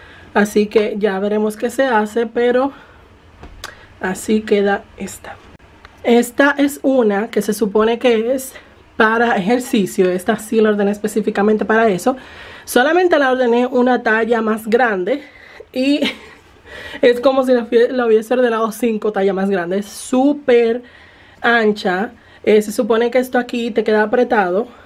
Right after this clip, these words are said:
Esto de acá sí se veía en la foto y pues eso se veía bien bonito, esto de aquí, pero a mí me queda horrible,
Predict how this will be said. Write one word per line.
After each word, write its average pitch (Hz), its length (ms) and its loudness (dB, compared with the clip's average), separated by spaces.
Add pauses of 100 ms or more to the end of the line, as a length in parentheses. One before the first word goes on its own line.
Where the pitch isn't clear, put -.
(220)
Esto 214 300 2
de 240 100 2
acá 233 280 -2
sí 196 140 -6
se 214 160 2
veía 214 220 4
en 220 80 2
la 220 120 -4
foto 226 440 -2 (320)
y 233 120 0
pues 226 260 0
eso 220 220 0
se 247 140 -2
veía 220 240 2
bien 226 160 2
bonito, 262 480 0 (420)
esto 214 260 2
de 233 60 2
aquí, 269 300 -2 (480)
pero 262 240 2
a 285 60 2
mí 247 100 2
me 262 140 0
queda 262 340 2
horrible, 214 640 0